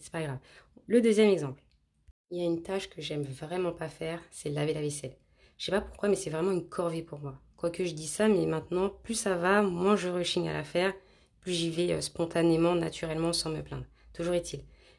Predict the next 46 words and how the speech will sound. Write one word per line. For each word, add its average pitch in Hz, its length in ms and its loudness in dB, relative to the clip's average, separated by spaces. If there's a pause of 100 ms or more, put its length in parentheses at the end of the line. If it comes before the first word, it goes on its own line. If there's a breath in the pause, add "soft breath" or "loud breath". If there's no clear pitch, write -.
(140 soft breath)
il - 20 -2
y 170 40 2
a 170 40 4
des 165 160 4
jours 180 200 0
où 185 40 0
j'ai 147 140 -4
vraiment, 170 600 -2
vraiment 151 440 -2
la 151 120 -4
flemme, 165 440 -2
et 147 140 -4
là 151 120 -2
je 160 100 -4
reste 151 200 -8
debout 156 300 -4
devant 165 160 -2
mon 151 160 -2
évier 151 200 -2
pendant 147 200 -6
une 131 100 -4
bonne 160 140 0
dizaine 160 240 -4
de 143 100 -6
secondes, 156 320 -4 (380 loud breath)
et - 40 -8
je 147 80 -4
me 165 60 2
demande 165 200 2
si 151 120 -6
je 135 60 -6
la 143 100 -6
fais 170 160 -6
immédiatement 160 480 -4
ou 202 60 -2
si 170 100 -10
je 143 100 -12
peux 143 100 -10
me 135 60 -8
permettre 151 420 -6
de 156 40 -6
la 143 140 -6
faire 160 180 -8
le 151 80 -4
lendemain 147 240 -2
matin. 147 320 -6